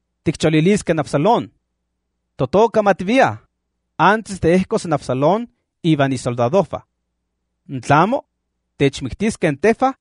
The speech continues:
ivan nochtin tlen oksekimeh de nin ciudad." Iva yefa okinankilihkeh ueyi tlanavati: "Tefa tikateh para tikchivaskeh tlen technavatis tejuatzi ueyi tlanavati." Ueyi tlanavati okiski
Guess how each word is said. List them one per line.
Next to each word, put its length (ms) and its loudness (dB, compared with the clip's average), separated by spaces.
ivan 340 0
nochtin 300 -4
tlen 180 -2
oksekimeh 460 -4
de 100 -2
nin 120 -2
ciudad." 420 -2
Iva 400 2
yefa 340 2
okinankilihkeh 840 -2
ueyi 140 2
tlanavati: 560 -2
"Tefa 280 2
tikateh 520 0
para 160 0
tikchivaskeh 760 -2
tlen 240 -4
technavatis 640 -4
tejuatzi 560 -2
ueyi 180 -2
tlanavati." 540 -2
Ueyi 260 0
tlanavati 640 0
okiski 560 -2